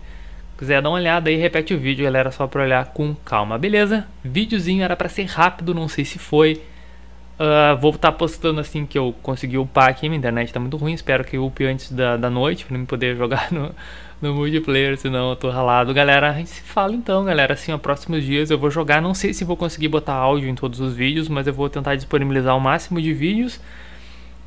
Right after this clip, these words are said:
Se tiver áudio vai ser uma maravilha, se não tiver eu peço desculpas, porque, né, eu não consigo gravar sempre, galera, eu consigo gravar durante a semana, em alguns horários, e final de semana é impossível.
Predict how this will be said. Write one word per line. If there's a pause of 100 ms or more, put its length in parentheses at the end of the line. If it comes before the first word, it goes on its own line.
(220)
Se
tiver
áudio
vai
ser
uma
maravilha,
se
não
tiver
eu
peço
desculpas,
porque,
né,
eu
não
consigo
gravar
sempre,
galera,
eu
consigo
gravar
durante
a
semana,
em
alguns
horários,
e
final
de
semana
é
impossível.